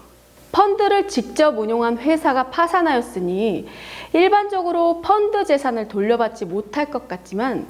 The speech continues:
실은 그렇지는 않습니다. 이미 살펴본 것처럼 간접투자 자산운용업법에서는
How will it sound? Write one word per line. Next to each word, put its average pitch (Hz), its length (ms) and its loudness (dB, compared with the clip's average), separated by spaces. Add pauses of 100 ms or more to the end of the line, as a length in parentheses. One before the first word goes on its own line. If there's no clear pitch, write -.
(380)
실은 339 540 2 (260)
그렇지는 220 720 0
않습니다. 196 680 -6 (540)
이미 302 320 6
살펴본 392 580 0
것처럼 202 720 0
간접투자 269 760 0
자산운용업법에서는 196 1400 -2